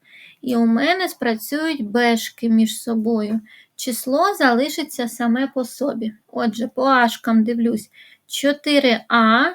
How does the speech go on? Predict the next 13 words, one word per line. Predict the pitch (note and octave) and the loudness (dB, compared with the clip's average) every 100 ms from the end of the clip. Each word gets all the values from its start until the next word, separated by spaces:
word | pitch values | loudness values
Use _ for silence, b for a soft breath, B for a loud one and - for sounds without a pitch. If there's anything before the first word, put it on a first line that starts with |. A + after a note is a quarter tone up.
| - | -6
відняти | C4+ A#3 A3 A#3+ C#4 D4 C4 | -4 -2 2 2 2 0 -4
сім | B3+ - A#3+ A3+ G#3+ | -6 -6 2 2 2
а. | - F#3 A3+ - b b b | -2 -4 -6 -10 b b b
Чотири | - - B3 - B3 C#4+ E4+ F4 | -10 -4 -4 -2 -2 0 -2 -4
відняти | A3+ A3 A3 A3+ B3 A#3+ A#3 | -4 -2 2 2 2 0 -2
сім. | A3+ - A3+ A3 G#3+ | -4 -4 -4 -4 -6
Це | - B3 | -8 -8
буде | G#3+ A3+ A3 G#3 | -4 -4 -4 0
мінус | A3 B3 A#3 G3+ - | 0 2 2 0 -4
три. | - G#3+ F#3+ A#3+ E4 _ _ _ b b b - | -10 -8 -4 -4 -4 _ _ _ b b b -4
Далі | B3 B3+ A3 A3+ A3 _ | 2 4 2 0 -6 _
п'ять | - A3 A#3+ C4 E4+ E4+ | -6 0 4 4 2 -2
б | D#4+ D#4+ E4+ | 2 4 4